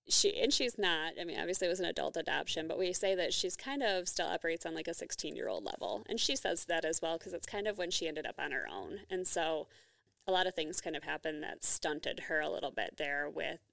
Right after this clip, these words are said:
development. So managing a teenager, again, after being empty nesters for three years is <laughs> kind of a little crazy. So lots of struggles on our end as far as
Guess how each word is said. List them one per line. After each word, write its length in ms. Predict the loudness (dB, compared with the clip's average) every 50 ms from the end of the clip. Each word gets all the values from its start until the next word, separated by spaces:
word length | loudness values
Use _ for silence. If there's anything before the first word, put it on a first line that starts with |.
| -16 -10
development. 640 | -4 -4 -4 -4 -4 -6 -6 -8 -8 -6 -6 -6 -8 _ -14 -20 -20 _ _ _ _ _ _ _ _ _ _ -20 _ _ 2
So 760 | 2 6 8 8 8 8 6 4 0 -2 -4 -6 -8 -12 -16 _ _ -12
managing 600 | -4 0 2 4 4 4 2 2 2 0 0 -2 -2
a 60 | -2
teenager, 640 | -2 0 -2 0 0 0 0 0 0 0 0 0 0 -2 -6 -14 -16 -18 -20 -12 -2
again, 440 | 0 2 4 4 2 2 0 -4 -6 0
after 320 | 0 0 2 4 4 4 4
being 240 | 4 0 0 2 2
empty 240 | 0 0 -2 -2
nesters 440 | 0 0 2 2 4 2 4 4 4
for 140 | 4 4 2
three 220 | 2 2 0 2
years 260 | 2 2 2 2 2 0
is 140 | 0 0
<laughs> 0 |
kind 280 | 0 4 6 6 6 6 6
of 160 | 4 2 2 2 2
a 60 | 2 4
little 180 | 4 6 4 2
crazy. 520 | 0 -2 -4 -4 -6 -6 -6 -8 -8 -10 -10 -10 -8 -8 -8 -8 -10 -12 _ -16 -16 -16 -16 _ -18 -20 -20 -20 -20 -20 -18 -6
So 840 | 0 4 6 6 6 6 6 2 2 0 0 0 -2 -2 -4 -4 -6 -10 -14 _ _ _ _ _ _ _ _ _ _ _ _ _ _ _ -12 -8 -6 -6
lots 520 | -2 0 4 6 6 6 4 2 -4 -4 0
of 640 | 2 4 4 4 4 2 2 0 -2 -6 -12 -16 -18 _ _ _ _ _ 0
struggles 640 | 4 6 6 6 6 6 4 4 4 4 4 4
on 160 | 4 2 2 2
our 240 | 2 2 2 4
end 280 | 4 4 2 2 2 2
as 180 | 2 2 2 0
far 260 | 0 0 0 0 2
as 360 | 2 2 2 2 2 0 0